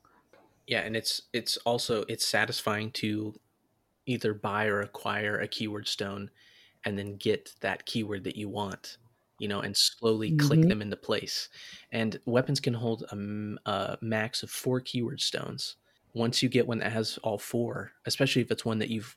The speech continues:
Speaker 1: custom built, it's so satisfying.
Speaker 2: Mm. Mm-hmm. In a sense, it's kind of like building your own kind of makeshift artifact weapon.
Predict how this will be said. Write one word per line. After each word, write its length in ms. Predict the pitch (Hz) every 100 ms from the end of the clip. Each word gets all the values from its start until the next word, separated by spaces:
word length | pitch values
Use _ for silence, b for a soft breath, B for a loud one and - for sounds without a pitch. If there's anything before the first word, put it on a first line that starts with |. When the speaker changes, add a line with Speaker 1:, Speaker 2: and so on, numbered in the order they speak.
| _ _ _ _ _
Speaker 1:
custom 420 | - 135 - 107
built, 440 | 101 110 110 - - _
it's 180 | 117 -
so 200 | - 110
satisfying. 680 | - 80 - - - - 127 _ 254
Speaker 2:
Mm. 120 | 156 123 _ _ _ _ - - _ _ -
Mm-hmm. 320 | 160 151 214 220 b b b _ _ _ _ _ B B B B B -
In 100 | 175
a 40 |
sense, 200 | 180 220
it's 140 | 220 190
kind 240 | - 196
of 100 | 196
like 240 | 180 156 139
building 460 | 165 165 156 156
your 180 | 151 139
own 160 | 139 143
kind 240 | - 143
of 120 | 123
makeshift 800 | 127 131 139 135 - - 135 - -
artifact 640 | 143 135 - 104 98 -
weapon. 540 | 110 - 113 117 117